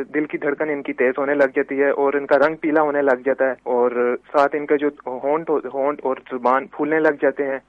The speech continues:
ناخن ان کے دھنسنے لگ جاتے ہیں۔ اب یہ جو بیماری ہے یہ مختلف اور بیماریوں کے ساتھ بھی اس کا تعلق ہوتا ہے، جس طرح جو دل کے ام-،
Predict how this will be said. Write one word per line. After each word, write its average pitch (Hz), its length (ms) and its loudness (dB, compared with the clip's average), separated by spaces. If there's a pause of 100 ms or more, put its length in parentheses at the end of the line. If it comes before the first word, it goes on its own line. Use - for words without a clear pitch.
ناخن 139 340 0
ان 156 120 -6
کے 143 100 0
دھنسنے 135 360 -6
لگ 117 200 0
جاتے 110 220 -4
ہیں۔ 113 100 -10 (480)
اب 160 140 2 (360)
یہ 170 140 0
جو 180 120 0
بیماری 170 420 2
ہے 185 60 6
یہ 175 140 2
مختلف 175 420 -4
اور 170 200 6
بیماریوں 160 440 0
کے 156 80 -4
ساتھ 147 240 2
بھی 143 140 -4
اس 139 160 -10
کا 143 140 4
تعلق 135 380 0
ہوتا 127 220 -4
ہے، 127 80 0
جس 127 180 -12
طرح 143 140 -4 (400)
جو 143 180 -2
دل 156 200 2
کے 170 180 6
ام-، 139 260 4